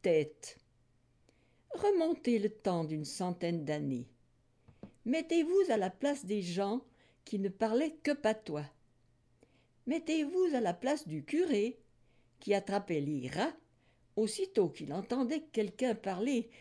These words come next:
cette mauvaise langue, comme il disait. Comment faisait-il au confessionnal ? Alors que la moindre petite faute était déjà un péché mortel. Croyez-moi,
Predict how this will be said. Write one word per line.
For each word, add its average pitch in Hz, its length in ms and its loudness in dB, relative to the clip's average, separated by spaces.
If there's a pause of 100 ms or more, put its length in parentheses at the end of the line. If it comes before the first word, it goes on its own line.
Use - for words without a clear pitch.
(200)
cette - 400 -4
mauvaise 196 720 2
langue, 175 560 0 (220)
comme 175 180 -2
il 170 160 -2
disait. 170 420 -4 (1300)
Comment 440 140 -2 (220)
faisait-il 202 760 2
au 170 80 0
confessionnal ? 160 960 -4 (1040)
Alors 185 540 0
que - 80 -8
la 156 160 -6
moindre 196 420 0
petite 220 400 -6
faute 311 500 0 (280)
était 180 240 -2
déjà 202 540 -2
un 156 120 -2
péché 170 440 -4
mortel. 135 580 -6 (1120)
Croyez-moi, 190 720 0